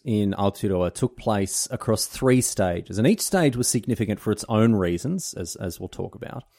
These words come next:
And the very first contact that Tangata Whenua had with Europeans took place in sixteen forty-two, when the Dutch explorer Abel Tasman arrived on the shores of Aotearoa,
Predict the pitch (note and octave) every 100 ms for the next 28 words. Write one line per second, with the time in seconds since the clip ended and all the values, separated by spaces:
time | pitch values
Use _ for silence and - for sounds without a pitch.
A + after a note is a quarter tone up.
0 | - _ _ - B2+ C3 G#3+ C#4 - A#3+
1 | B3 - - F3 E3 A2+ - - - -
2 | A#2 G#2 - A#2+ A#2 A2 A2+ G#2+ F#2+ F#2+
3 | A2+ A#2 A#2 A2 A2 - A#2 G2 F2+ -
4 | F#2 F2+ - C#3 - A#2 A2+ B2 G#2 -
5 | G3+ - G#3 F3 - B2+ A#2 - G#2+ F2
6 | - - F#2+ E2+ C#3 - - - A#2+ G#2+
7 | G2 - B2+ E3 F3 - B2 A2 A#2+ A2+
8 | G2+ G#2 G2+ A2 G2+ - G2 F2 F2+ F#2
9 | - G2 G2